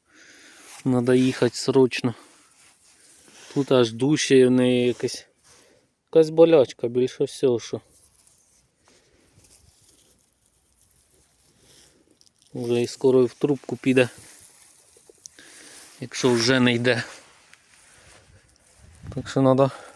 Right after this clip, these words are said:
надо їхати працювати і гербіцидом, і фунгіцидом. Одні кажуть, можна і фунгіцид,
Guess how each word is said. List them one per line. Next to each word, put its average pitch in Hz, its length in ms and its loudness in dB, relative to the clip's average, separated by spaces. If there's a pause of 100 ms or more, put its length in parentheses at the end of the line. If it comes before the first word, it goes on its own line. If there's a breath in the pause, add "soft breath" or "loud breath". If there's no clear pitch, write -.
(300 loud breath)
надо 123 260 -2
їхати 127 460 -2 (720 soft breath)
працювати 131 720 2
і - 20 -2
гербіцидом, 127 760 -2
і 123 100 0
фунгіцидом. 123 760 0 (1000 loud breath)
Одні 135 240 0
кажуть, 131 420 2
можна 135 420 2 (220 loud breath)
і 123 100 2
фунгіцид, 131 720 2